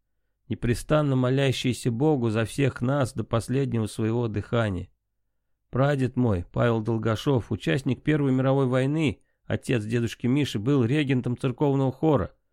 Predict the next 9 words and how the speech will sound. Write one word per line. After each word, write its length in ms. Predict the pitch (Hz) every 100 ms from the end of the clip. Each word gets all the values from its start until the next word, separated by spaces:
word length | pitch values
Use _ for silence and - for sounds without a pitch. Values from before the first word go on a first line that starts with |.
| _ _ _ _
Его 480 | 104 123 156 147 123
жена, 380 | 117 143 170 147
Домна 340 | 123 127 120
Иосифовна, 680 | 120 127 104 - 107 92 90 - _ _ _ -
певчий 420 | 131 156 - 131
в 60 |
этом 280 | 139 135 135
церковном 500 | 131 107 127 127 127
хоре. 460 | - 104 98 95